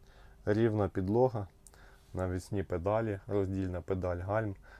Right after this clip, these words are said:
двохдискове щеплення, фірмовий набір інструментів. Ось така інформативна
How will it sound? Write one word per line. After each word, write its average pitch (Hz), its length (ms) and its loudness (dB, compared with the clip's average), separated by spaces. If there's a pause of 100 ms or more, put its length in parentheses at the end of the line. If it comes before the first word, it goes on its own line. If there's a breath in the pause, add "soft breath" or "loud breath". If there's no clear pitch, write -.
(120 loud breath)
двохдискове 95 720 -2
щеплення, 98 640 -4 (380 soft breath)
фірмовий 95 640 0
набір 95 420 0
інструментів. 101 720 -2 (600 soft breath)
Ось 95 120 -8
така - 260 -2
інформативна 95 800 -2